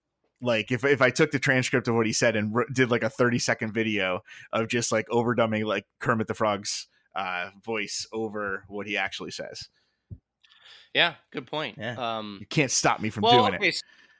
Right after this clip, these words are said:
Speaker 2: s-, <laughs> I can't. I, I really can't.
Speaker 1: Yeah.
Speaker 2: I tried, folks,
Speaker 1: <laughs> I
Speaker 2: but I
Speaker 1: know.
Speaker 2: can't. Um, well, okay, everything you said there is very legal and very awesome sounding, but
Speaker 1: Yeah.
Speaker 2: wh-, what, wh-, what I wonder about the, with these offer sheets things is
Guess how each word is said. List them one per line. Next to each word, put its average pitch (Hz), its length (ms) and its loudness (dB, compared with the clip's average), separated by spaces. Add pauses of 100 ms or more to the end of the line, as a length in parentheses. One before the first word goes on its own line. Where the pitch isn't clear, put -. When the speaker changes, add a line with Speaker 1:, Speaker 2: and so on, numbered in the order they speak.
(100)
Speaker 2:
s-, 127 100 0 (120)
<laughs> 359 80 -8
I - 60 0
can't. 127 420 -4
I, 113 280 -6
I 113 80 -6
really 107 300 -8
can't. 98 320 -10
Speaker 1:
Yeah. 90 140 -6
Speaker 2:
I 120 100 -2
tried, 160 360 2
folks, 113 420 -6
Speaker 1:
<laughs> - 40 -14
I 139 240 0
Speaker 2:
but 117 140 -4
I 104 40 2
Speaker 1:
know. - 60 -4
Speaker 2:
can't. - 260 -18 (280)
Um, 110 260 -6 (760)
well, 220 320 8
okay, 202 280 6
everything 269 280 2
you 240 80 0
said 220 220 2
there 190 160 6
is 160 100 0
very 185 220 2
legal 165 360 0
and 151 120 -2
very 147 180 2
awesome 131 380 0
sounding, 110 480 -6
but 120 260 -4
Speaker 1:
Yeah. 131 180 -4
Speaker 2:
wh-, - 60 -10
what, 147 240 -2
wh-, 139 560 -12
what 170 120 0
I 247 160 4
wonder 180 420 4
about 135 420 2
the, 143 180 -6
with 135 160 -4
these 120 200 -4
offer 139 240 -2
sheets - 340 -6
things 113 520 -8
is 110 500 -8